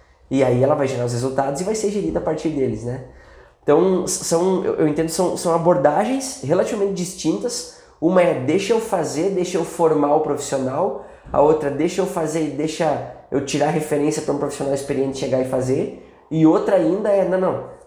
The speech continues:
deixa que um profissional experiente chegue e ele crie esse processo ou execute esse,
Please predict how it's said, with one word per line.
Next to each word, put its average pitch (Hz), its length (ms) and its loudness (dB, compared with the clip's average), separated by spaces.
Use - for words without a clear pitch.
deixa 156 240 0
que 196 100 -4
um 190 40 -2
profissional 185 320 0
experiente 170 480 0
chegue 196 680 0
e 160 240 2
ele 240 480 2
crie 214 320 0
esse 156 200 -4
processo 147 640 -2
ou 156 320 -2
execute 147 560 0
esse, 131 440 -4